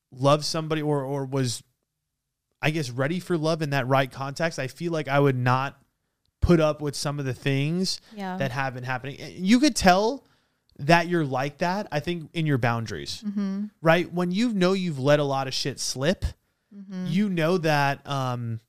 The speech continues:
Speaker 1: again, there's something that you're also not working on that you need to be
Speaker 2: Mm-hmm.
Speaker 1: responsible for.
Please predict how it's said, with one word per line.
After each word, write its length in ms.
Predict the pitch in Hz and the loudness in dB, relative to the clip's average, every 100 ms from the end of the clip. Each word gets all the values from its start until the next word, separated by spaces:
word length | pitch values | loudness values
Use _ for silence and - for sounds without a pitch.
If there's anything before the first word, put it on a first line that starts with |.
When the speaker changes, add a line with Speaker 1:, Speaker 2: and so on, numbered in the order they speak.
| _ _ _ - | _ _ _ -2
Speaker 1:
again, 360 | 151 165 135 | 4 4 2
there's 200 | 127 175 | 0 -2
something 240 | - 190 180 | -2 -2 -2
that 160 | 151 | -2
you're 180 | 135 175 | 0 2
also 260 | 160 147 151 | 2 2 -2
not 400 | 139 139 135 - - | -2 -2 -4 -6 -16
working 440 | 135 151 151 151 143 | 2 4 4 2 -4
on 140 | 135 | -4
that 120 | 127 | -6
you 200 | 127 151 | -4 0
need 140 | 156 - | 0 0
to 40 | |
be 100 | 196 | 0
Speaker 2:
Mm-hmm. 80 | 185 | 0
Speaker 1:
responsible 480 | 196 208 120 - 123 | -2 -2 -4 -6 -10
for. 260 | - 90 | -10 -10